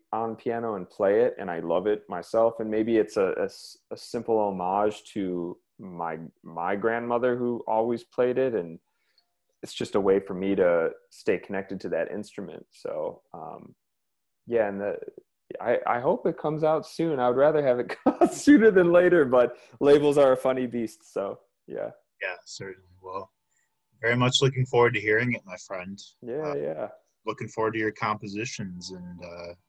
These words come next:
Speaker 2: the ideas that you so uniquely, uh, express to the listeners, um,
Speaker 1: Oh,
Speaker 2: in,
Speaker 1: sweet.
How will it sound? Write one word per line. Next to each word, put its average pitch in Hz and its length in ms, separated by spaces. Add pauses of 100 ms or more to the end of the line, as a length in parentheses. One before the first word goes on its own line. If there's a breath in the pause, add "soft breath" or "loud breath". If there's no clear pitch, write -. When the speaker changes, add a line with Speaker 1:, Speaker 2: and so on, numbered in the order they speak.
(120)
Speaker 2:
the 90 180 (220)
ideas 98 480
that 92 220 (560)
you 98 160
so 92 800
uniquely, 123 800
uh, 107 340 (840)
express 123 600
to 104 560
the 104 80
listeners, 101 800
um, 92 440
Speaker 1:
Oh, 117 60
Speaker 2:
in, 110 300
Speaker 1:
sweet. 95 120